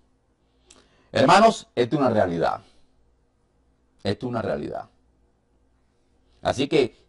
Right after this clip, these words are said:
quitémosle ese tapú, ese, ese engaño de que un cristiano no puede tener un demonio. Hermano,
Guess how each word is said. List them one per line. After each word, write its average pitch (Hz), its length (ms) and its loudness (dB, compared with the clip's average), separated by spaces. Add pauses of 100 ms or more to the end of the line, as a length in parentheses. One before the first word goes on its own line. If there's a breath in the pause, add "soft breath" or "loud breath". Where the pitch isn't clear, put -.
quitémosle 160 540 0
ese 160 180 -2
tapú, - 540 2
ese, 156 200 2
ese 156 180 -4
engaño 170 520 0 (180 soft breath)
de 110 200 -6
que 127 80 -4
un 131 100 -2
cristiano 156 680 -2
no 123 220 -8
puede 139 220 0
tener 139 200 -6
un 131 300 -8
demonio. 147 400 -2
Hermano, 127 520 -4